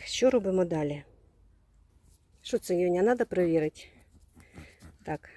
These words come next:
ось так роз-, розклала всі гілочки, попритискала, наскільки, наскільки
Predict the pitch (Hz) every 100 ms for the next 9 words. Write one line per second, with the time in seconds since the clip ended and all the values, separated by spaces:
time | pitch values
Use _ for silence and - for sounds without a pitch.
0 | - 185 - 196 196 190 - - - -
1 | - - - - - - 180 185 - -
2 | 165 156 156 - - 165 156 - _ _
3 | _ - - 156 185 175 - - 320 -
4 | - 190 190 175 175 - - 160 160 214
5 | 269 _ 202 - - - 202 - - -
6 | - - 202 - 196 196